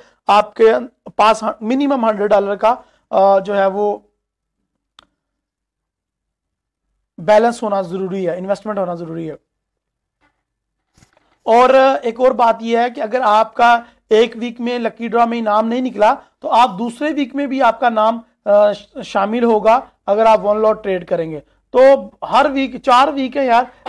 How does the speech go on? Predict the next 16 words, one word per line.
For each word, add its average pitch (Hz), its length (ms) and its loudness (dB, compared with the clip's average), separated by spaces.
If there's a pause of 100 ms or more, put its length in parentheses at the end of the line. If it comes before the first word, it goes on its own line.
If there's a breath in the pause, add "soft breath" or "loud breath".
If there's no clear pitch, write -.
(100)
चार 240 240 2
में 254 120 -6
से 262 320 -2
ये, 240 340 -6 (120)
अ, 202 220 -2
तीन, 233 520 -8 (580)
तीन, 214 140 -12
छः, 214 220 -8
तीन, 214 260 -16
नौ, 185 400 -10 (240)
बारह, 165 240 -6 (880)
बारह 214 380 4
टोटल 240 480 -2
लकी 220 260 -6
ड्रॉ 175 220 -2
हैं 131 120 -16